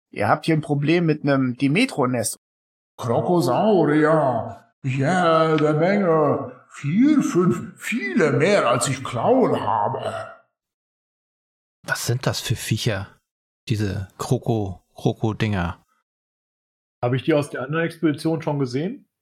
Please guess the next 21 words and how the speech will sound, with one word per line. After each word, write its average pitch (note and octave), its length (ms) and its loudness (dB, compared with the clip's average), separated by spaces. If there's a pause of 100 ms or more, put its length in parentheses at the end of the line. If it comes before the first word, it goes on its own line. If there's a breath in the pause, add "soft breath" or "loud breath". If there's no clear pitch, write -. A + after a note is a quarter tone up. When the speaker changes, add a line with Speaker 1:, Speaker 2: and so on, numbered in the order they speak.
(460)
Speaker 1:
Du C3+ 100 0
hast C#3+ 140 0
tatsächlich D3+ 500 -2
einmal C#3+ 220 4
eine C#3+ 100 0
Kolonie D3 480 0
gesehen. C#3 480 2 (240)
Die C#3+ 80 -2
verhalten D3+ 420 2
sich D3+ 300 -2
tatsächlich D#3 600 0
ein C3+ 80 0
bisschen F#3+ 420 -2
ähnlich D#3+ 460 0
wie C#3 80 -2
Krokodile, D#3 840 0 (460 soft breath)
jagen C#3+ 420 6
im C#3+ 140 0
flachen D3+ 400 2
Wasser D3 480 4
und D3 500 0